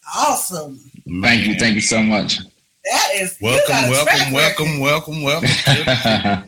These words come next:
Speaker 2: <laughs> Thank you, thank you, thank you for having me, man. It's a, it's a pleasure to be here, man. Thank you so much.
Speaker 3: I know one thing that I noticed on your bio, Alice, uh, and Instagram,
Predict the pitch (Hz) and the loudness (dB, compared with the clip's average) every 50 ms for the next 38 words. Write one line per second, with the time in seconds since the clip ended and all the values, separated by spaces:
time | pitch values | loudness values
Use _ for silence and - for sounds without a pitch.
0 | - _ _ - - - - - - - _ - - 127 139 127 131 139 113 - | -14 _ _ -8 -8 -8 -8 -14 -20 -20 _ -2 0 2 2 2 2 2 2 2
1 | 147 147 143 139 135 120 113 - 160 170 151 175 170 - - 165 160 175 180 190 | 2 2 2 2 0 0 2 2 2 2 2 0 0 2 2 2 2 2 2 2
2 | 185 165 151 143 139 131 127 123 123 127 131 131 127 123 - - 123 98 113 110 | 0 -2 -4 -4 -4 -2 -2 -2 -2 0 0 0 0 -2 -6 -8 -10 -12 -10 -12
3 | - 120 107 - 151 143 143 127 135 135 127 127 117 131 135 131 120 120 113 107 | -14 -14 -8 -4 -2 -2 0 0 -2 -4 -6 -4 -2 -2 -2 -2 -2 -4 -6 -6
4 | 101 92 101 104 101 101 101 - 117 117 107 107 107 - - 110 104 107 101 78 | -8 -10 -12 -12 -12 -12 -10 -6 -6 -6 -4 -6 -8 -10 -10 -10 -10 -10 -10 -12
5 | - - - - _ _ _ _ _ _ _ _ _ - - - 160 196 185 170 | -12 -14 -16 -18 _ _ _ _ _ _ _ _ _ -18 -8 -6 -4 -2 -2 -2
6 | 151 156 175 196 185 - - _ _ _ _ _ _ _ _ _ _ 175 170 170 | -2 -2 -4 -4 -4 -8 -16 _ _ _ _ _ _ _ _ _ _ -4 -4 -4
7 | 151 143 151 143 143 135 131 135 135 135 135 135 131 - - 127 120 120 120 113 | -4 -4 -4 -2 -2 -2 -2 -2 -4 -4 -4 -4 -4 -4 -4 -4 -4 -4 -4 -4
8 | 110 104 101 104 113 113 117 117 110 110 107 101 98 98 92 95 92 92 90 87 | -6 -8 -10 -6 -2 0 0 0 0 -2 -4 -6 -6 -6 -4 -4 -4 -4 -4 -2
9 | - - - - - 92 90 90 87 82 - - 117 127 135 131 117 104 - - | -2 -4 -4 -6 -10 -10 -8 -8 -8 -10 -4 0 2 2 2 2 -2 -4 -6 -4
10 | 127 139 135 - - 101 87 92 92 92 92 90 90 | -4 -2 -2 -4 -6 -8 -8 -6 -6 -4 -4 -4 -6